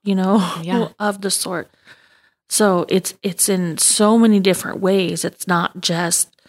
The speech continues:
Speaker 1: this book is gonna magically change
Speaker 2: Yeah.
Speaker 1: your life, or
Speaker 2: There's no
Speaker 1: this
Speaker 2: magic
Speaker 1: podcast
Speaker 2: fix.
Speaker 1: is gonna magically change your life. You have to find what works for you.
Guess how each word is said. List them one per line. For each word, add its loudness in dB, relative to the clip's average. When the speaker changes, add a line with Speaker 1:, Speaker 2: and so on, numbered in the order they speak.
Speaker 1:
this 2
book -2
is -2
gonna 0
magically 0
change 0
Speaker 2:
Yeah. -2
Speaker 1:
your -2
life, -2
or 0
Speaker 2:
There's 4
no 6
Speaker 1:
this 6
Speaker 2:
magic 2
Speaker 1:
podcast 2
Speaker 2:
fix. -4
Speaker 1:
is -2
gonna 0
magically -2
change -4
your -8
life. -6
You 4
have 2
to -2
find -2
what 0
works -4
for -8
you. 0